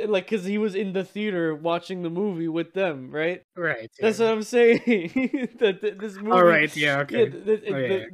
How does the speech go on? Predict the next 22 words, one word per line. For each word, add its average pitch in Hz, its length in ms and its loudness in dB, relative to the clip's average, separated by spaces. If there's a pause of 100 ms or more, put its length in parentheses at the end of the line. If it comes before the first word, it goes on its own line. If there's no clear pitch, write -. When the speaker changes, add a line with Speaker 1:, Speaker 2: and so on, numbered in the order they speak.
Speaker 1:
the, 185 180 -6 (200)
the 196 140 -6
thing 233 340 -2
we 220 160 -4
watch 208 400 -2
on 180 180 -6
screen 180 420 -10
is 151 240 -10
their 160 260 0
movie. 143 560 -12 (420)
But 233 180 2
again, 226 460 2 (120)
it's 226 260 -4
really 240 420 -6
just, 208 380 -4
just 196 320 -16
two, 220 300 -8 (100)
two 233 240 -6
dudes 185 380 -10
being 202 340 -8
bros. 151 680 -6
<laughs> 233 60 -6